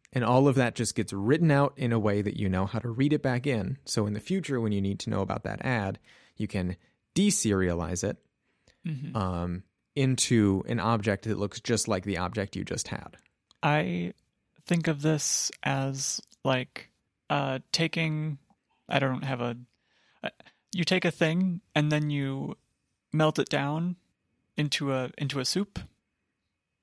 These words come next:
Speaker 2: and then you
Speaker 1: Mm-hmm.
Speaker 2: know how to put the soup back into the thing. Maybe you have a mold or something.
Speaker 1: Uh-huh.
Speaker 2: That's a, a way to visualize that sort of process.
Speaker 1: Yeah.
Speaker 2: But you can't do anything with the soup is the point.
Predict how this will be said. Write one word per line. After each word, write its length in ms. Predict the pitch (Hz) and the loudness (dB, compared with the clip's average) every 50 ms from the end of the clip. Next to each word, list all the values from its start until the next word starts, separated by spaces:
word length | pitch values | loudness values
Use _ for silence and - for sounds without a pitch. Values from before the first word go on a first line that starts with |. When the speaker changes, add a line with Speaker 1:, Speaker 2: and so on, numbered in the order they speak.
| _ _ - - | _ _ -2 0
Speaker 2:
and 200 | 151 151 151 143 | 0 2 2 0
then 360 | 143 143 143 139 139 135 139 | 0 0 0 -2 -2 0 2
you 60 | 147 131 | 4 6
Speaker 1:
Mm-hmm. 160 | 123 113 - | 6 6 6
Speaker 2:
know 160 | 101 - - | 4 4 2
how 80 | 143 147 | 2 0
to 80 | 139 | 2
put 160 | - 156 151 - | 2 0 0 0
the 100 | - 127 | -2 -2
soup 420 | - - 147 139 135 - - - | 0 0 0 -2 -2 -4 -6 2
back 260 | - 143 135 131 - 139 | 4 4 4 4 0 -4
into 240 | 139 123 - 131 | -4 -4 -4 -4
the 100 | 123 120 | -4 -6
thing. 420 | - - - 117 - - - 160 135 _ _ _ _ _ _ _ | -6 -8 -10 -8 -8 -8 -10 -10 -12 _ _ _ _ _ _ _
Maybe 280 | - 143 139 139 135 139 | -4 0 0 0 0 0
you 40 | 139 | 0
have 80 | 131 | 0
a 40 | 127 | 0
mold 400 | 131 131 127 - - 147 143 143 | 0 2 2 0 0 -2 -4 -4
or 100 | 147 147 | -4 -4
something. 640 | 143 - 147 139 139 - - 170 175 175 180 160 - _ _ _ _ _ - | -2 -2 -2 -2 -2 -4 -6 -4 -4 -4 -4 -6 -8 _ _ _ _ _ 0
Speaker 1:
Uh-huh. 260 | 113 104 104 92 90 107 - _ _ _ _ _ _ _ _ _ _ _ - - | 2 2 2 2 0 -2 -8 _ _ _ _ _ _ _ _ _ _ _ -8 -2
Speaker 2:
That's 280 | 165 147 139 - - 151 | 0 0 0 0 -2 -2
a, 120 | 143 131 - - | -2 -2 -2 -2
a 100 | 147 143 | -2 0
way 140 | 135 135 131 | 0 -2 -4
to 120 | - 143 | -4 -4
visualize 840 | 139 165 165 180 180 - - - - - 180 165 156 - - - - - - | -6 -6 -4 -4 -4 -4 -2 -2 -2 -2 -2 -4 -4 -6 -6 -6 -8 -10 -6
that 300 | 165 156 147 - - - | -2 -2 -2 -2 -2 -4
sort 160 | - 160 156 151 | -2 -2 -2 -2
of 120 | 147 - | -4 -4
process. 720 | - - - 165 - - 185 - - - - - - - _ _ _ _ _ _ _ _ _ - | -4 -2 -2 -2 -2 0 -2 -2 -2 -4 -8 -8 -10 -12 _ _ _ _ _ _ _ _ _ -4
Speaker 1:
Yeah. 220 | 247 294 277 - - - - _ _ _ _ _ _ _ _ _ _ _ _ _ _ - | -2 0 0 -2 -4 -8 -12 _ _ _ _ _ _ _ _ _ _ _ _ _ _ -6
Speaker 2:
But 120 | 160 156 | -6 -6
you 80 | 160 160 | -4 -2
can't 240 | - 190 190 180 | 0 0 2 2
do 120 | 165 180 175 | 2 2 2
anything 280 | 165 160 147 156 151 | 2 2 0 0 0
with 100 | 143 139 | 0 2
the 80 | - 127 | 2 2
soup 320 | - - 135 127 - - | 2 2 -2 -2 -4 -6
is 160 | - 131 123 - | -6 -8 -6 -4
the 180 | - 131 123 _ _ - | -4 -6 -6 _ _ -8
point. 420 | - - - - 156 - - | -6 -6 -6 -6 -8 -10 -12